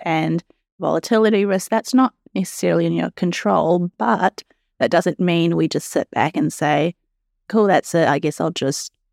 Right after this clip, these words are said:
take the L." There are <laughs> ways to reduce your risk,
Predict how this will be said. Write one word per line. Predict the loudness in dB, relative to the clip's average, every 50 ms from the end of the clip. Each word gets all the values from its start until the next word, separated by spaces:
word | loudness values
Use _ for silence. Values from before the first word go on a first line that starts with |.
| _
take | -6 -4 -4 -4 -4 -4
the | -4 -2 0
L." | 0 0 0 0 -2 -2 -4 -6 _ _ _ _ _ _
There | -2 0 2 4
are | 4 2 2 2
<laughs> | 2 2
ways | 2 2 4 2 2 2 -2
to | -4 0 2 4 4 4 2 0 -4 _ _ _ _ _ _ _ _ 0
reduce | 2 2 2 2 2 2 2 2 2 0 -2 -2
your | -2 0 0 2
risk, | 2 0 0 0 -2 -8 -12 -14